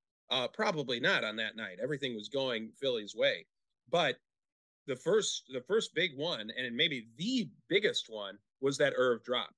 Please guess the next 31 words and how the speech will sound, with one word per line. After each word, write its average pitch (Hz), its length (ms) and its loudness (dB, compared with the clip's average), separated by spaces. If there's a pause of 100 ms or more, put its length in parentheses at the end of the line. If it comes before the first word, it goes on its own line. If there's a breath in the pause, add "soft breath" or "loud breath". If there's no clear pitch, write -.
I 131 40 -2
mean, 131 180 0
they're 170 160 4
down 160 520 2
by 131 220 -2
fourteen 156 500 -6
points. 90 460 -14 (340)
They 131 120 2
have 170 260 2
the 190 80 2
ball 151 220 2
going 139 220 -4
into 156 280 -4
the 135 60 -4
locker 131 400 -2
room 110 380 -2 (420)
and 220 280 4
have 185 300 2
it 185 140 0
coming 180 260 -2
out 233 180 4
of 226 80 4
the 143 80 -6
locker 113 260 -8
room. 120 120 -8
So 143 100 -8
they 139 100 2
have 196 100 4
a 196 40 -2
chance 170 280 -6
to 143 100 -16